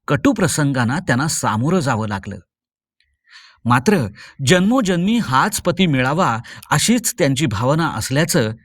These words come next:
त्यांच्या मनोगतातून दिसून आलं. या आत्मचरित्राचं शब्दांकन लेखिका माधुरी तळवलकर यांनी अतिशय साध्या आणि सोप्या भाषेत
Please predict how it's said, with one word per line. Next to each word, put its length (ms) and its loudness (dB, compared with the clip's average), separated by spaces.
त्यांच्या 280 2
मनोगतातून 760 0
दिसून 340 -2
आलं. 240 -4
या 280 4
आत्मचरित्राचं 800 0
शब्दांकन 680 0
लेखिका 560 2
माधुरी 460 2
तळवलकर 580 2
यांनी 260 4
अतिशय 520 2
साध्या 520 0
आणि 160 2
सोप्या 420 0
भाषेत 300 -2